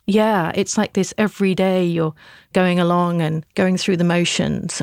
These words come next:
and getting through the day and doing good work and, and meeting great people, but you're not doing what you set out to do and you're not doing what you love.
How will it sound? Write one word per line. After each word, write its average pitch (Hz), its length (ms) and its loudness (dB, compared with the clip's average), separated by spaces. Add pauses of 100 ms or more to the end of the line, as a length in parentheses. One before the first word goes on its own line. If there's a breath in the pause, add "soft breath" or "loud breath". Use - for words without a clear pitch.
and 196 160 2
getting 262 240 0
through 226 200 -2
the 190 100 0
day 214 320 0
and 165 180 -2
doing 185 220 2
good 226 160 0
work 180 500 -2
and, 170 240 0
and 180 160 2
meeting 165 320 0
great 185 280 0
people, 170 500 0
but 165 300 -2 (580)
you're 180 220 0
not 185 220 0
doing 160 440 -2 (120)
what 165 160 0
you 170 80 -2
set 160 220 0
out 156 220 -2
to 160 100 -10
do 170 240 2
and 156 100 0
you're 160 80 0
not - 160 -2
doing 160 220 0
what 156 160 -2
you 175 80 2
love. 170 260 0